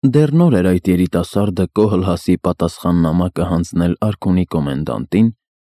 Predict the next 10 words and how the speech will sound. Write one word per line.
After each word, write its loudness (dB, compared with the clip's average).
երբ 2
գրոսկանցլերը 0
հեռացվեց -4
աշխատանքից։ -12
Իսկ 0
պրեզիդենտ 0
Կոմսկալհայմը 0
նշանակվեց -2
նրա 0
տեղը, -12